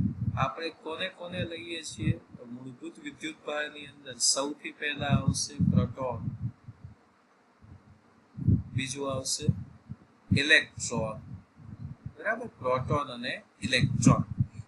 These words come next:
ચલો, તો તમને ક્લિયર હોવું જોઈએ કે બે પ્રકારના વિદ્યુત ભાર મૂળભૂત છે, પ્રોટોન અને ઇલેક્ટ્રોન. આને આપણે ધન વિદ્યુત ભારિત કહીએ છીએ અને આ જે છે એને શું કહીએ છીએ?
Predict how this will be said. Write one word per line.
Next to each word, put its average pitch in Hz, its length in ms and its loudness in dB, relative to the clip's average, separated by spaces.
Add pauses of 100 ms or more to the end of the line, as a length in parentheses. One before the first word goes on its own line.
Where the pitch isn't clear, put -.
(100)
ચલો, - 220 2
તો - 200 10
તમને - 240 0
ક્લિયર 180 460 6
હોવું 156 260 -6
જોઈએ 135 380 0 (120)
કે 135 80 -4
બે 127 300 6
પ્રકારના 151 640 0
વિદ્યુત 139 400 -8
ભાર 143 260 2
મૂળભૂત 131 460 0
છે, - 300 -2 (400)
પ્રોટોન 139 580 -2
અને 131 400 -2
ઇલેક્ટ્રોન. 127 640 0 (100)
આને 143 280 2
આપણે 143 440 0
ધન 160 460 -6
વિદ્યુત 185 380 4
ભારિત 143 520 -4
કહીએ 123 360 -2
છીએ 135 420 2
અને 139 140 -6
આ 120 300 6
જે 156 260 -4
છે 151 200 -6
એને 131 200 -10
શું - 300 -6
કહીએ 156 340 -8
છીએ? 156 380 -10